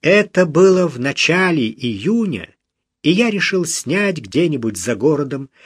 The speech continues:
недорогую комнатку, чтобы провести в ней лето. И вдруг пришло письмо от Непарного. В нём он извещал меня, что судьба его круто повернулась к лучшему.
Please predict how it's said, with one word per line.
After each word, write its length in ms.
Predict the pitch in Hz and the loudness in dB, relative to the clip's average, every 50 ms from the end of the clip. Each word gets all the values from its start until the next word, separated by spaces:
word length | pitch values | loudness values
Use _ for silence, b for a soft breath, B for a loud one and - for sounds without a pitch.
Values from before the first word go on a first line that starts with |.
| b b b | b b b
недорогую 640 | 123 135 143 151 170 175 185 196 233 220 196 180 | -2 0 2 2 2 0 2 0 0 2 0 0
комнатку, 760 | - - - 131 139 139 131 127 135 131 - - - 127 127 b b b | -2 0 2 4 4 4 2 0 -4 -8 -10 -8 -8 -8 -8 b b b
чтобы 460 | b - - - - 226 220 208 220 214 | b -10 -4 2 2 4 4 2 -2 -2
провести 600 | - 151 117 98 101 101 - - - - 208 208 | -2 -2 -2 -2 -4 -6 -8 -8 -4 -4 -2 -2
в 120 | 170 117 | -2 -4
ней 320 | 104 127 143 139 131 - | -4 -4 -2 -2 -4 -4
лето. 540 | 113 110 120 123 120 104 - - - - - _ _ _ _ _ _ _ _ _ _ _ _ _ _ _ _ _ _ _ - | -4 -2 2 2 2 2 0 -4 -16 -20 -20 _ _ _ _ _ _ _ _ _ _ _ _ _ _ _ _ _ _ _ 0
И 160 | - 147 147 | 4 4 4
вдруг 760 | 120 98 101 98 92 151 208 233 233 220 - - - - _ _ _ _ _ _ _ _ _ - | 4 2 -2 0 2 4 4 4 2 0 -4 -12 -18 -18 _ _ _ _ _ _ _ _ _ -6
пришло 380 | - 117 120 - - 202 247 240 | -4 -2 -2 0 2 2 2 2
письмо 600 | - 190 170 - - 156 180 196 202 190 - _ _ _ - | 0 -4 -4 -2 -2 -2 0 -2 -2 -2 -4 _ _ _ -2
от 240 | 170 180 180 _ - | -2 -2 -2 _ -8
Непарного. 760 | 135 165 175 - - 131 127 107 95 80 82 80 80 78 - _ _ _ _ _ _ _ _ _ _ _ _ _ _ _ _ - | -6 -6 -6 -4 -4 -4 -4 -4 -6 -10 -16 -16 -16 -18 -20 _ _ _ _ _ _ _ _ _ _ _ _ _ _ _ _ -18
В 220 | - 104 104 123 | -14 -10 -6 0
нём 360 | 151 190 220 220 208 190 - - | 2 2 4 4 2 0 -2 -2
он 260 | - 165 190 190 175 - | 0 2 2 2 0 -2
извещал 800 | - 170 170 147 120 120 156 165 - - - - 165 156 135 120 | -2 -2 -2 0 0 -2 -2 -2 -2 -2 -2 -2 -2 0 -2 -2
меня, 460 | 113 110 123 147 156 190 185 151 - _ _ _ b b b b b | -4 -4 -4 -4 -4 -4 -4 -4 -6 _ _ _ b b b b b
что 260 | - - - - 143 | -10 -8 -4 -4 -4
судьба 540 | - - - 151 143 113 95 98 160 190 196 | -4 -2 -2 -2 -2 -2 0 0 2 2 2
его 320 | 185 185 180 160 180 185 | 2 2 2 2 0 -2
круто 560 | 185 - - - 117 165 208 214 214 - 196 | -2 -4 -6 -2 0 2 2 0 0 -2 -4
повернулась 800 | 185 185 165 156 147 156 147 127 147 185 180 156 151 156 - - | -4 -2 -2 -2 -2 -2 -2 -2 -2 -2 0 -2 -2 -4 -6 -10
к 100 | - - | -8 -8
лучшему. 580 | 101 135 165 160 - - - 104 82 - - | -4 -4 -4 -4 -4 -6 -6 -6 -10 -14 -18